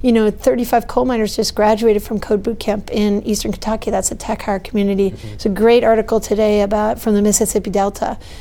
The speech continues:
Speaker 1: also a tech hire community. It's not the only thing in economic development those groups are doing, but people are really,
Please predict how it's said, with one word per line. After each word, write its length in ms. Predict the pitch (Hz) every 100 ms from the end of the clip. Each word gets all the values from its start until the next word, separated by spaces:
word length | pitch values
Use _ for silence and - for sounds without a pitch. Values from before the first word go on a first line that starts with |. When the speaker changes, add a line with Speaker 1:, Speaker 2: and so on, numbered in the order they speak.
| -
Speaker 1:
also 340 | - 226 -
a 60 | 202
tech 280 | - - 233
hire 160 | 214
community. 500 | 190 - 202 190 196 - - - - -
It's 120 | 285 294
not 160 | 285
the 80 | -
only 300 | 247 262 277
thing 260 | 269 226 208
in 80 |
economic 480 | 214 - 208 190 -
development 360 | 208 202 220 202
those 160 | 208
groups 240 | - 214 180
are 40 |
doing, 260 | 202 226 208
but 200 | 214 -
people 300 | 277 269 247
are 100 | 233
really, 480 | 214 220 214 208